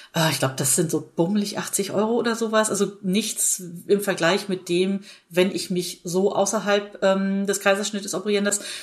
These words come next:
Und viele Krankenkassen übernehmen's, weil dann der nächste Kaiserschnitt natürlich sehr, mit sehr hohen Risiken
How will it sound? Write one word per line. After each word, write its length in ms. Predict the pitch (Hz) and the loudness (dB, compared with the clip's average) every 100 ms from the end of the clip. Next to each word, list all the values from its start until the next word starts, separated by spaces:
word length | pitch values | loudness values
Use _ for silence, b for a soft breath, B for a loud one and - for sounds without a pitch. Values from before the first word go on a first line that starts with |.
| B | B
Und 100 | 208 | -2
viele 240 | 208 262 285 | 0 0 0
Krankenkassen 560 | - - - 202 214 | 0 -2 0 -2 -2
übernehmen's, 760 | 208 190 165 185 220 226 - 175 | 0 2 2 2 0 0 -2 4
weil 220 | 180 208 | 4 4
dann 220 | 214 190 | 2 2
der 100 | 175 | 0
nächste 280 | 170 202 220 | 0 0 0
Kaiserschnitt 540 | - 190 196 190 190 | 0 2 2 0 -4
natürlich 380 | 180 190 175 175 | -4 -2 -2 -2
sehr, 220 | 170 180 | 0 0
mit 140 | 190 185 | 0 2
sehr 200 | 185 185 | 2 2
hohen 180 | 170 | 0
Risiken 640 | 165 214 214 214 214 214 | 0 0 -2 0 0 0